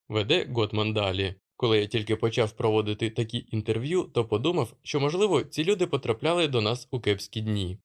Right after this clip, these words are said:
Однак рівень передбачення настільки високий, що якщо ви повторите, то побачите ту саму модель знову і знову".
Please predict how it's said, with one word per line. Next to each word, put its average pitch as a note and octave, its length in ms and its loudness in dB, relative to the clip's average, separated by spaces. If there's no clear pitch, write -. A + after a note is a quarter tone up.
Однак A2 340 -2
рівень G2+ 300 0
передбачення G#2+ 720 0
настільки A2 480 -4
високий, G#2+ 640 -2
що - 160 -2
якщо A2+ 280 0
ви A#2 140 0
повторите, D3 640 0
то C#3+ 180 -2
побачите D#3 520 0
ту C3 120 -6
саму A2+ 280 0
модель G2+ 420 0
знову G2+ 520 -2
і B2 80 -4
знову". G#2 560 0